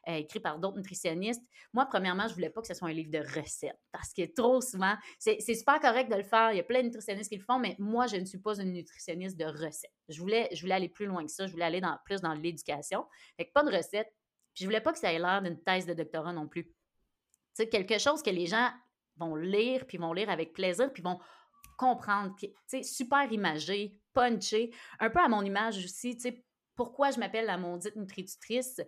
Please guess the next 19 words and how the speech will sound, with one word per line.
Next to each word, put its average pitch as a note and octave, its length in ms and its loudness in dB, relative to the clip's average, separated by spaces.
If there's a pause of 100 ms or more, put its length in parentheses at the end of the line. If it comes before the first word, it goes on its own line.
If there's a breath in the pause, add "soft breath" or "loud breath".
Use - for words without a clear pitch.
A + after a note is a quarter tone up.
(540 loud breath)
Parce G#3+ 260 0
que A#3+ 440 2 (360)
j'ai - 160 -6
pas A#3+ 180 2
la G#3+ 120 4
langue F3+ 180 0
dans F3+ 120 0
ma E3 120 0
poche, G#3 360 -2
parce E3+ 260 -6
que G#3 340 -2 (480)
j'utilise F#3 640 -4
beaucoup A#3 360 -2
l'humour, G#3 460 0
le E3 120 -2
sarcasme G3 760 -4
pour F#3 360 -4
faire F#3+ 340 0
comprendre G3+ 680 0